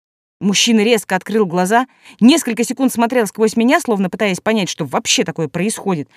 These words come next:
затем сморгнул, чуть нахмурился и только после этого смущенно пробормотал: «Да?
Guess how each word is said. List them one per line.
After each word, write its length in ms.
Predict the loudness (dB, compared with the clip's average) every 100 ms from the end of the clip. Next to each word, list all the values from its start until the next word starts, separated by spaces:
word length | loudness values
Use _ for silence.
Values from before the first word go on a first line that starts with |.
| -20 -4
затем 280 | 0 2 2
сморгнул, 600 | 2 2 2 2 2 0 _ _ _
чуть 240 | 0 0 4
нахмурился 640 | 2 4 4 4 2 0
и 60 | 0
только 260 | 0 0
после 320 | 0 0 4 2
этого 220 | 2 -2
смущенно 540 | -2 -2 -2 -2 -2
пробормотал: 640 | -4 -4 -4 -4 -4 -8 -12 _ _ _ _ _ _ _ _ _ -12
«Да? 540 | -10 -8 -8 -6 -6